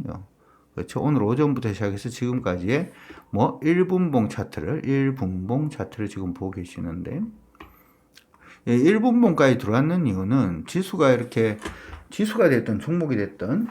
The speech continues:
큰 캔들을 보이면서 변동성이 크면서 주가가 크게 밀리는 경우에는, 어, 분봉에서 거래를 찾는 과정이 굉장히 중요합니다.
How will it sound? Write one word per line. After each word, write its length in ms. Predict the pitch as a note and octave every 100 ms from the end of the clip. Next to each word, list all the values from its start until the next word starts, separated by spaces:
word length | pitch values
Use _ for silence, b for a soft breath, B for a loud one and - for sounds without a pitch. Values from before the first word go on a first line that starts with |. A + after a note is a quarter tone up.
| -
큰 320 | - G3+ G3
캔들을 540 | - G3+ F#3 E3 C#3
보이면서 600 | C3 G#2+ B2 F#2 F2+ -
변동성이 600 | - C3 D#3 E3+ D3 A#2
크면서 680 | G#2 B2 A#2+ G#2+ F2 G#2 A3+ - B B B
주가가 320 | - A#2+ A#2 -
크게 300 | E3 E3 D#3
밀리는 440 | G2+ A#2+ D3+ G#2
경우에는, 760 | F#2 F#2+ F#2 F2+ A#2+ A2+ E2+ - B B B B B
어, 400 | A2 G#2+ G#2 G2+ -
분봉에서 540 | A2+ D#3+ G3 D#3 A#2
거래를 520 | - G#2+ F#3 F#3+ D3+
찾는 340 | - B2 B2 A2+
과정이 320 | F#2+ G#2+ C3
굉장히 320 | B2+ C#3 A2
중요합니다. 640 | - G#2 G#2+ E2+ E2 -